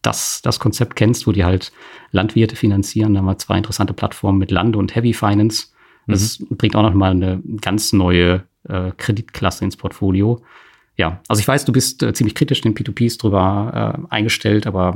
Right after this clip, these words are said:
Speaker 1: vielleicht schaut man sich vor dem Hintergrund das, das Thema noch mal an. Vielleicht wird's ja mal irgendwann für dich interessant. Also ich glaube,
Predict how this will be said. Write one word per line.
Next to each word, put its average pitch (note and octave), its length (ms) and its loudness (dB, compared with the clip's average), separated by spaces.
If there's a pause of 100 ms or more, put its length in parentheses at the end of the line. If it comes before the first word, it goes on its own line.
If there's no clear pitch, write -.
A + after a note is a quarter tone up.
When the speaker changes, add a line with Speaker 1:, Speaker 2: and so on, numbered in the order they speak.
(100)
Speaker 1:
vielleicht - 600 -2 (460)
schaut G2 160 2
man G#2+ 80 4
sich - 140 -6
vor - 80 0
dem F#2+ 100 4
Hintergrund F#2+ 360 2
das, - 180 -2
das - 160 -6
Thema F#2 200 2
noch F2+ 120 0
mal G2 100 2
an. G2 120 0
Vielleicht - 240 -8
wird's - 120 -6
ja - 100 -2
mal F#2+ 280 -2 (100)
irgendwann G2 400 2
für F#2 140 0
dich - 120 -4
interessant. G2 520 0
Also F#2+ 140 -2
ich - 80 -8
glaube, F2+ 400 0